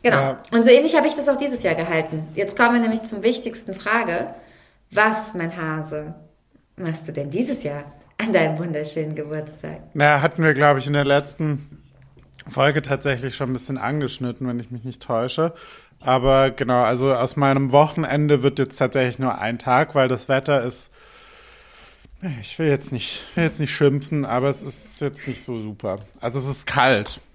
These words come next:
Speaker 2: An erster Stelle ist es einfach kalt. Wir haben irgendwie zehn Grad seit drei Tagen und ich weiß ehrlich gesagt noch nicht so genau, wie, ähm, wie ich da jetzt groß feiern kann. Aber bei mir wird einfach ab zwölf die Tür offen stehen und dann darf jeder kommen, der,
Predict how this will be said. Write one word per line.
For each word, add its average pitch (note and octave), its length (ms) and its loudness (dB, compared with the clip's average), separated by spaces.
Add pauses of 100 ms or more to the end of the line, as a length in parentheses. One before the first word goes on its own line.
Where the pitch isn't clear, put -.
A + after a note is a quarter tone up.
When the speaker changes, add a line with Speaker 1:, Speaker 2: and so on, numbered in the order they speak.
(120)
Speaker 2:
An A#2+ 100 -8
erster C#3+ 300 0
Stelle C#3 200 6
ist B2+ 80 0
es - 40 -4
einfach A#2+ 300 -4
kalt. D#3 320 4
Wir D3+ 80 6
haben C3+ 100 2
irgendwie C3+ 340 -4
zehn D3 340 0
Grad C3 300 2
seit E3 220 0
drei D3+ 180 4
Tagen E3+ 460 6
und C#3+ 120 -4
ich - 120 -10
weiß C#3 260 2
ehrlich C3 280 -8
gesagt C3+ 380 -4 (1300)
noch D3 180 0
nicht D3 200 2
so C#3+ 120 2
genau, B2+ 540 4
wie, B2+ 500 0
ähm, A#2+ 600 0 (1120)
wie B2 400 2
ich C3 260 -6
da B2 380 6
jetzt B2 260 -4
groß - 220 -6
feiern C#3 320 6
kann. D#3 220 4
Aber C#3+ 260 6
bei C#3+ 140 6
mir D#3 160 6
wird F3 120 4
einfach D3 380 -2
ab - 180 -4
zwölf D#3 340 2
die D3 120 -12
Tür E3 280 2
offen D#3+ 260 0
stehen D3+ 280 -2
und C#3 120 -2
dann C3+ 240 2
darf B2+ 200 2
jeder C3 200 2
kommen, C3 540 0
der, A#2+ 460 0